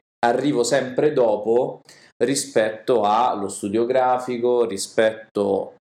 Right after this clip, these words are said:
alla parola un po' chiave che andremo, eh, al concetto di questo nostro episodio di oggi, che è il,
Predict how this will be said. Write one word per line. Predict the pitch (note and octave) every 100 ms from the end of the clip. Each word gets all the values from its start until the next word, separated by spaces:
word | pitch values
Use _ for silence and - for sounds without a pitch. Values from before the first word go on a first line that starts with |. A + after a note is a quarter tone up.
| _
alla | G#2 A2 G2+ G2 F#2+
parola | F#2+ A2+ A2 G#2 F#2+
un | G2
po' | A2+ A2 A2+ -
chiave | A2+ G2+ F#2+
che | F2+
andremo, | F#2+ G2+ G#2 G2+ F#2+ F2+ F2 - - -
eh, | - F#2+ F#2 F#2 F2+
al | F2 A2
concetto | A#2 G#2+ - D#3+ - - G2 F#2+ -
di | G2+ G#2
questo | A2 A2+ - - G#2 G2
nostro | G2 G#2 G2+ - G#2+ G2 G2 F#2+ F#2 F2+ F2+ F2+ F2 - - -
episodio | - G2+ A#2+ A#2+ G#2 A#2
di | D#3
oggi, | G2+ G2+ G#2+
che | G2
è |
il, | F#2+ F#2